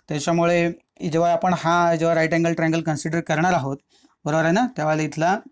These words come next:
अँगल काय असणार आहे, हा थिटा असणार आहे, बरोबर आहे ना? जो sine, cos, trigonometry आपण शिकलोय, तर त्याचा आपल्याला वापर या ठिकाणी करायचा आहे. तर बोलूया,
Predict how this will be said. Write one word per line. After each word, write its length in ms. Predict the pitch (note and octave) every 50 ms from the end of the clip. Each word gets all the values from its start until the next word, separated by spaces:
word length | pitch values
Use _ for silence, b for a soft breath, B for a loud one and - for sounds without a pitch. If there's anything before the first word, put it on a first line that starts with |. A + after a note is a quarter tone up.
| _ _ -
अँगल 260 | E3+ D#3 D3+ D3+ D#3
काय 160 | C#3+ D#3+ D3+
असणार 200 | D3 - - D3
आहे, 100 | D#3+ G#3 C#4 B B B B _ _ _ _ _ _
हा 160 | - - E3+
थिटा 380 | G#3 - - - C3 B2+ E3 D#3+
असणार 340 | D3+ D3 - - C#3 C3 B2+
आहे, 100 | A#2+ B2
बरोबर 240 | C#3+ - E3+ F#3+ G#3
आहे 100 | B3 A3
ना? 120 | E3 D#3
जो 220 | D3+ D#3 D#3 - D3
sine, 160 | D3 D#3 D#3+ D3+ - D#3
cos, 100 | D#3 D3+ - -
trigonometry 400 | D3+ D3+ D#3 D#3 D#3 D3+ C#3+ D#3
आपण 180 | D3+ D#3 D#3+ D#3
शिकलोय, 320 | - - D#3 D#3+ D3+ D3+ D#3 B B B B B B B B -
तर 40 | C3+
त्याचा 220 | D3+ D3 C#3+ - D3+
आपल्याला 220 | C#3 C#3+ D3 D#3
वापर 300 | D#3+ D3+ C#3 - - F3+
या 100 | E3+ D3+
ठिकाणी 260 | C#3 C3+ C#3 D3+ A3+ C#4+ C#4+ B B B B _ -
करायचा 300 | D3+ D3+ D3+ D3 D3 C#3+
आहे. 80 | C#3 -
तर 60 | D#3
बोलूया, 260 | E3+ F3+ F#3 G#3 A#3+